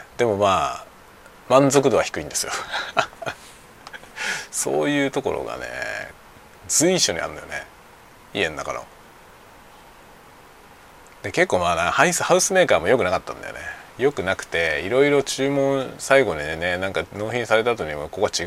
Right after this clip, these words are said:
うぞ、話が違うぞ」みたいな話がいくつかあって、文句言ったんだけど、直してくんなかったんだよね。っていうのがね、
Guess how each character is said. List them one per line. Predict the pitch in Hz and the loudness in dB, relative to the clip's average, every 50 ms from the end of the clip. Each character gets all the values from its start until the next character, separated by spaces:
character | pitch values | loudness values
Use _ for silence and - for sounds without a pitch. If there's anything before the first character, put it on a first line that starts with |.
| 110 123 | 0 0
う | - | 0
ぞ、 | - 82 | -2 -4
話 | 85 98 107 - 120 | -4 -4 0 0 0
が | 87 | 0
違 | - - 87 92 98 | 0 -2 -4 -4 -4
う | 85 | -4
ぞ」 | 78 78 | -6 -8
み | 76 | -6
た | 76 | -6
い | 73 | -6
な | 71 | -4
話 | 78 76 76 - | -6 -6 -8 -8
が | 80 78 | -8 -8
い | 92 | -8
く | - - - | -10 -10 -12
つ | - - | -8 -4
か | - 80 | -2 -2
あ | - | -4
っ | |
て、 | - - - - 80 78 73 64 62 - - - - - - - - - - | -4 -8 -6 -4 -2 -2 -2 -2 -4 -8 -14 -18 -20 -20 -20 -20 -16 -2 0
文 | 127 135 131 | 2 2 2
句 | - | 0
言 | 82 - | -4 -6
っ | |
た | - - 113 104 | -2 0 0 0
ん | |
だ | 87 73 | 0 -2
け | - - | -6 -6
ど、 | 73 71 139 - | -8 -8 -6 -4
直 | - 123 127 | -2 -2 -2
し | - | -2
て | - | -4
く | - 92 | -8 -4
ん | 104 | -2
な | 104 | -2
か | 90 | -2
っ | - | -2
た | - 62 62 | -4 -8 -12
ん | 62 57 | -12 -12
だ | - | -14
よ | - | -14
ね。 | 50 52 | -14 -14
っ | - - - - - - - - - - - - - - - - - - - - - - - - - - - - - - - - - - - - - - - - - - - - - - - - - - - - | -16 -16 -20 -20 -20 -20 -20 -20 -20 -20 -20 -20 -20 -20 -20 -20 -20 -20 -20 -20 -20 -20 -20 -20 -20 -20 -20 -20 -20 -20 -20 -20 -20 -20 -20 -20 -20 -20 -20 -20 -20 -20 -20 -20 -20 -20 -20 -20 -20 -20 -14 -6
て | - 101 | -4 -2
い | 98 | -2
う | 92 | -2
の | 82 65 | -4 -6
が | 57 52 | -8 -8
ね、 | 65 | -8